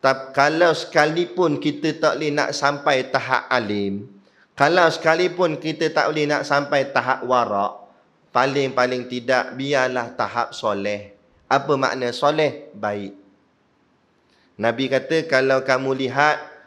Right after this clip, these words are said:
satu orang lelaki berulang alik daripada rumahnya ke masjid, ketahuilah dia adalah orang soleh." Dapat yang tu pun kira jadilah.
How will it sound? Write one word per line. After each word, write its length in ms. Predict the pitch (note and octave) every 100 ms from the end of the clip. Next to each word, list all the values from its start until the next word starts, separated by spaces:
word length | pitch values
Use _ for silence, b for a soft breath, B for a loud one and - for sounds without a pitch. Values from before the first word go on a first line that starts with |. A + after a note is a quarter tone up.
| B
satu 480 | - A#2+ A2+ D3+ D3
orang 380 | C3 C3 C3 B2+
lelaki 560 | C3 B2 B2+ E3 D3
berulang 720 | C3 D3+ E3 E3+ E3+ F3 E3+ E3+
alik 400 | F3+ F#3 E3+ -
daripada 560 | C#3 C#3+ D3 C#3 C#3 C3+
rumahnya 720 | C3+ C3+ E3+ D3+ C#3 D3+ D3+ - - -
ke 160 | D#3
masjid, 560 | C#3+ C3+ - C3+ - - b b b _
ketahuilah 960 | D3 C#3+ C3 B2 B2+ C3 C3 A#2+ -
dia 400 | B2+ C3+ D#3 D3 -
adalah 400 | B2+ B2 B2 A#2+ C3
orang 340 | B2+ B2 A2+
soleh." 320 | - G#2 G2 - - _ _ _ _ _ _ _ _ _ _ _ _ _ _
Dapat 240 | G3 G#3 C#4+ C#4
yang 120 | C#4
tu 160 | - C4+
pun 400 | D#4 E4+ - - -
kira 160 | D3+ D3
jadilah. 560 | C3 B2 B2+ A2 F#2